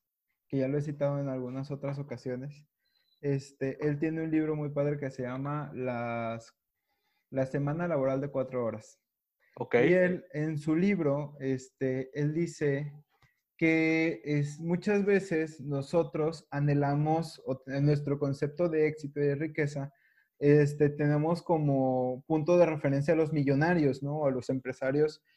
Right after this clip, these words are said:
Speaker 1: que tienen mucho dinero. Y él dice, "Es que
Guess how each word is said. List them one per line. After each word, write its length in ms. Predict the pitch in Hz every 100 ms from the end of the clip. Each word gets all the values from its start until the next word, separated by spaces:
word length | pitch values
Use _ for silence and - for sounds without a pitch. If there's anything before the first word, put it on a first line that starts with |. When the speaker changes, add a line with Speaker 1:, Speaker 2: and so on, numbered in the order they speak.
| _ -
Speaker 1:
que 80 | 143
tienen 340 | 143 147 156
mucho 360 | 160 180 180 151
dinero. 500 | 143 143 147 131 - _ - - - _ _ _
Y 100 | 147
él 160 | 156 160
dice, 480 | 170 - 151 147 147
"Es 180 | 160 160
que 440 | 190 190 190 -